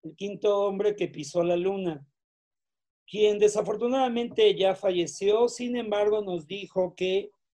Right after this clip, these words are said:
los gobiernos, especialmente el de Estados Unidos, durante sesenta años,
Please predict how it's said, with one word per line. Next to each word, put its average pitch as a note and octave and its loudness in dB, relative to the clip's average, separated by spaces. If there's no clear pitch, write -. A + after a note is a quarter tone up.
los E3+ -2
gobiernos, F#3 4
especialmente F#3+ -2
el F3 -2
de E3+ -4
Estados F#3+ 2
Unidos, F#3 -4
durante E3+ -2
sesenta G3 0
años, F3 -4